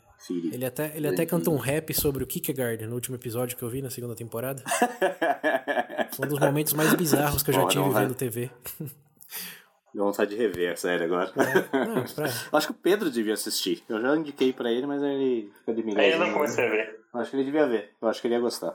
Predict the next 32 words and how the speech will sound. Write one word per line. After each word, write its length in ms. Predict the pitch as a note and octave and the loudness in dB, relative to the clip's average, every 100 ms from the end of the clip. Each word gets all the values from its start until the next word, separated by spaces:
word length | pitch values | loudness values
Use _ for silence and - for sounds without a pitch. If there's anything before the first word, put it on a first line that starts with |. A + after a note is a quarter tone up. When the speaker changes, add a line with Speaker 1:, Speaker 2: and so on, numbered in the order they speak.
| - | -10
Speaker 2:
É, 220 | B2 A2+ A2 | -12 -10 -8
mas 200 | A#2 C3 | -6 -6
ela, 340 | C3 D3 D#3 | -4 -2 -2
ela 200 | D#3 E3+ | 0 0
melhora 320 | F#3 F3+ F#3 | 2 2 2
com 140 | F#3+ G3 | 2 0
o 20 | |
tempo, 360 | D#3+ B2+ A2+ A#2+ | 0 -2 -2 -6
né? 80 | |
Ela 100 | B2 | -6
começa 400 | B2+ C3+ C#3 C#3 | -6 -4 -2 -2
de 80 | C#3+ | -2
um 80 | C3 | 0
jeito, 300 | B2 C#3+ D3 | 0 0 -2
mas 180 | D3+ C#3+ | -4 -2
vai 140 | C#3+ | 0
te 40 | - | 0
surpreender 460 | C#3 D3 C#3 C3 C3+ | 0 0 0 2 2
na 40 | |
Speaker 1:
Sim, 80 | B2 | 2
Speaker 2:
medida 220 | A2 C3 | 2 -2
que 80 | C#3+ | 0
Speaker 1:
é, 40 | |
Speaker 2:
avança. 140 | B2 A2 | 2 4
Speaker 1:
ela 120 | A2 | 2
melhora 280 | A2+ A2+ A#2 | 0 0 0
com 120 | A#2 | -4
o 20 | |
tempo. 340 | F#2 - - - | -4 -8 -10 -14
Ela 260 | F2+ F2+ F2 - - _ - - - _ _ _ _ _ _ _ _ _ _ _ _ _ _ _ | -10 -10 -12 -18 -20 _ -20 -20 -20 _ _ _ _ _ _ _ _ _ _ _ _ _ _ _
O 80 | G2+ | 2
último... 240 | C3 D#3+ | 2 2